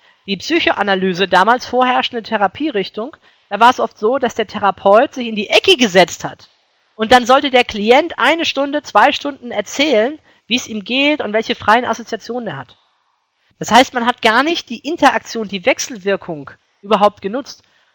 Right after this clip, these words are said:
Und, äh, es war möglichst gut, wenn der Klient sehr distanziert war zu, zu seinem, äh, Thema. Das, äh, sehen wir heute in vielerlei Hinsicht ganz anders. Und dieser Denkansatz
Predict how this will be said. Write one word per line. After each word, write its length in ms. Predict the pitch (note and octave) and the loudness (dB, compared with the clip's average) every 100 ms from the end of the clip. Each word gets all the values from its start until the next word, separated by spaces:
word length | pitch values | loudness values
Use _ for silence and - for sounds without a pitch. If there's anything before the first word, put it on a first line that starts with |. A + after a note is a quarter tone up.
| _ | _
Und, 160 | G3 F#3 | -8 -4
äh, 120 | G3 | -2
es 120 | G3 | 0
war 120 | G#3+ G#3 | 2 4
möglichst 580 | G3+ D#4+ - D4+ - | 4 0 -2 -8 -8
gut, 280 | - C#4+ - | -6 -4 -2
wenn 160 | G3+ A3 | -2 0
der 100 | A3+ | -2
Klient 480 | - F#3 G3+ F4+ - | -4 2 2 2 0
sehr 200 | A3 A3+ | 2 4
distanziert 800 | B3 - A3+ A3+ - D#4+ - | 0 -4 -4 -4 -2 -2 0
war 280 | D#3+ C#3 A#2 _ _ _ | -2 -2 -2 _ _ _
zu, 300 | - G3 F3+ | -10 -8 -8
zu 160 | E3+ F#3 | -10 -2
seinem, 420 | F#3 F3+ F3 E3 _ _ - | 0 0 -4 -12 _ _ -12
äh, 240 | E3 D#3+ | -6 -6
Thema. 380 | D#3+ G3 E3+ C#3 - _ - | -2 -2 0 -4 -12 _ -8
Das, 180 | D#3+ F#3 | -2 0
äh, 120 | F3+ | 0
sehen 220 | F#3+ A3 | -2 -4
wir 100 | F#3 | 0
heute 240 | F#3+ A3+ | 0 0
in 100 | G3+ | -4
vielerlei 360 | F3 A#3 G3+ F#3 | -8 -6 -2 -2
Hinsicht 320 | F#3+ F#3+ F#3 | -4 -10 -10
ganz 220 | F3 E3+ | -10 -8
anders. 360 | E3+ F3 D3 - _ _ _ - | -10 -12 -14 -16 _ _ _ -14
Und 280 | D3+ D#3 - | -14 -14 -16
dieser 240 | G#3+ A3+ G3+ | -10 -4 0
Denkansatz 760 | G#3 C4+ G#3 F3 D#3 D3 - | 0 -2 -8 -6 -6 -6 -8